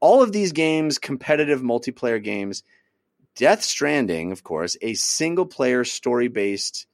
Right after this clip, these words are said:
game. And I think this kind of fits in what, with what we were talking about with Outer Worlds as well, about sort of defining success, because I think any game would be thrilled to have double the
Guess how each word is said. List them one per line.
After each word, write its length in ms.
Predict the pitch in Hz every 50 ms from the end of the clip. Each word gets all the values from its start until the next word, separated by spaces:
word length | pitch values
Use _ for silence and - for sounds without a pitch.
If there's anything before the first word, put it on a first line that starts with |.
| _ _ _ _ _ _ _ _ _ _ _ -
game. 560 | 95 110 104 90 85 82 87 98 123 175 190 - _ _ _ _ _ _ _ _ _ _ _ -
And 260 | 127 139 147 147 147 -
I 80 | - 180
think 180 | 180 370 370 370
this 80 | 339
kind 160 | - - 247
of 80 | 208 -
fits 340 | - - - - 190 - -
in 100 | 190 180
what, 280 | 175 139 147 151 - - -
with 160 | 143 147 -
what 140 | 156 156 135
we 100 | 151 147
were 100 | 139 131
talking 380 | 131 - 147 135 139 - 139 127
about 300 | 117 120 113 113 101 80
with 120 | 95 87 -
Outer 220 | - 95 92 92 90
Worlds 380 | 87 90 90 87 85 82 -
as 260 | - - 92 87 90
well, 320 | 101 110 156 180 143 117 107
about 340 | 95 92 98 95 92 - _ _ _ _ _
sort 200 | - - 151 131
of 220 | 123 117 101 - _ _ _ _ _ _ _ _ _ _ _ _ _ _ _ _ _ _ _ _ -
defining 680 | - 143 - - - 151 139 147 147 147 143 139 135 123
success, 720 | - - - 127 - - - - 143 147 139 120 - -
because 400 | - 123 120 - - 131 123 120 -
I 120 | - 131
think 240 | 127 - 175 156 135 -
any 240 | 131 135 165 185
game 220 | 175 139 139 135 131
would 160 | 127 117 110
be 160 | 117 113 107
thrilled 500 | - - - 127 127 135 143 143 135 127 113
to 100 | 113 110
have 360 | 113 110 107 104 95 95 92
double 560 | 92 113 110 110 110 110 107 104 98 90 80 -
the 440 | 101 101 98 98 95 92 90 -